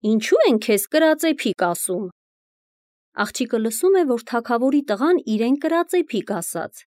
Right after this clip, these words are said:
ու պատմում է նրան ողջ եղելությունը։ Արքայազնը շատ է ուրախանում,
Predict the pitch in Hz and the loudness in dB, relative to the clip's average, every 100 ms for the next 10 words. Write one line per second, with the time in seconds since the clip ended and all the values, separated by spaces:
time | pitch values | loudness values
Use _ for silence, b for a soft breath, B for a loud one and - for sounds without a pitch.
0 | _ _ _ _ 330 392 320 294 240 330 | _ _ _ _ 2 2 2 0 2 2
1 | 330 302 269 277 262 175 208 302 - 233 | 4 4 4 4 2 2 2 2 -2 -2
2 | 247 226 220 208 - 185 170 147 - _ | 0 0 -2 -6 -8 -8 -8 -10 -18 _
3 | _ _ _ _ _ _ _ _ _ _ | _ _ _ _ _ _ _ _ _ _
4 | _ - 214 220 226 285 392 453 427 466 | _ -2 -2 0 2 2 2 0 2 2
5 | 415 170 170 180 170 190 180 175 | 2 0 0 -2 -2 -2 -2 -2